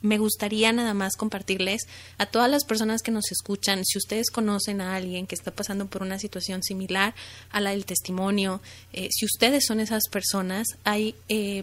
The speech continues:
pues, diferentes tipos de apoyos que pueden ustedes utilizar, que ustedes se pueden de ahí tomar para salir adelante de esa situación. Está el apoyo terapéutico. Les voy a dejar abajo en la caja de descripciones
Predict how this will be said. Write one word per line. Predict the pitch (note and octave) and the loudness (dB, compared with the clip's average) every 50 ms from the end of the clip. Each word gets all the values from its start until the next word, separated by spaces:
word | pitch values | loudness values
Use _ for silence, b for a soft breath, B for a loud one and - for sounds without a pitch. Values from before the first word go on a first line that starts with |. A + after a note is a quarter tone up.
| - | -4
pues, | - G#3+ G#3 G3 | -2 -2 -2 0
diferentes | F#3 G3+ F#3+ - G3+ G3 G#3+ G#3+ A3 A3 B3 B3 | 0 -2 -2 0 0 0 2 2 2 2 0 0
tipos | - - G#3 - A3 A3 | -2 -4 -4 -4 -4 -2
de | G#3 F#3+ | -2 -4
apoyos | - - F#3+ F#3+ F#3 F#3+ G3+ A3 A3 - | -4 -2 -2 -2 0 0 0 -2 -2 -4
que | - G3 F#3 | -4 -6 -6
pueden | - - F#3+ F#3+ F#3+ G#3 | -4 -2 0 2 2 2
ustedes | G#3+ G#3 - - G3 F#3+ G3 - - | 2 0 0 0 -2 -2 0 -2 -4
utilizar, | G#3 - F#3+ F#3 F3+ - - F#3 F3+ F#3+ F#3+ - | -4 -4 -6 -4 -2 -2 0 2 2 2 0 0
que | - G3 | -6 -8
ustedes | - - F#3 F#3 F#3+ | -4 -2 0 0 0
se | - G#3+ | 0 -2
pueden | G#3 - F#3+ F#3 F#3+ F#3+ F#3 | -2 -2 -2 -2 -2 -2 -2
de | G3 | -2
ahí | G3 F#3+ F#3+ | -2 -2 -2
tomar | - F#3+ F#3+ F#3+ F#3 F#3 F#3+ - - | -2 -2 0 2 2 2 0 0 -4
para | - F#3 F3 | -4 -4 -4
salir | - F3+ F#3 F#3 F#3 F#3+ | -2 -2 0 0 0 0
adelante | F#3+ F#3+ F#3 F3+ F3+ F3+ - F#3 | 0 0 -2 -4 -4 -6 -6 -6
de | F3+ | -6
esa | F3+ F#3 F3+ | -6 -6 -6
situación. | F#3 F#3+ - - D#3+ - - F#3 F3+ G3+ C4 B B B B B B B B B B | -8 -8 -10 -6 -4 -2 -2 0 -2 -2 -4 B B B B B B B B B B
Está | - G3+ - - A3+ A3+ | -2 0 4 4 6 6
el | B3+ A#3+ | 6 6
apoyo | A3+ A#3 G3+ G3+ F#3+ G3+ G3+ G#3 A3 - - - G3+ - | 4 2 -2 -2 -2 -2 -2 -2 -4 -6 -6 -8 -10 -6
terapéutico. | - G3+ F#3+ F#3+ F#3 - G#3 G3+ G#3 G3+ - G3+ - - G#3 G#3+ | -4 -4 -4 -4 -2 0 0 0 0 0 -4 -6 -2 0 0 2
Les | A3 A3+ G#3 | 2 2 2
voy | G3 G3 G3 | 4 4 4
a | G3+ | 4
dejar | A3 A3+ - - G#3+ G3+ G3+ G#3 B B B B B B | 4 2 0 0 -2 -2 -2 -4 B B B B B B
abajo | - G3+ F#3+ G3+ G#3 G#3+ - - | 0 2 4 4 4 2 2 2
en | A3+ A3 | 0 0
la | G#3 F#3+ | 0 0
caja | - F#3 F#3 - A3 | -2 -4 -2 -2 -2
de | G#3+ A3 | 0 0
descripciones | G#3+ - - F#3+ G3 - - G3 F#3+ F#3+ G3 G#3 G#3+ - | 0 -2 -4 -6 -6 -4 -4 -2 -2 -2 -2 -2 -2 -4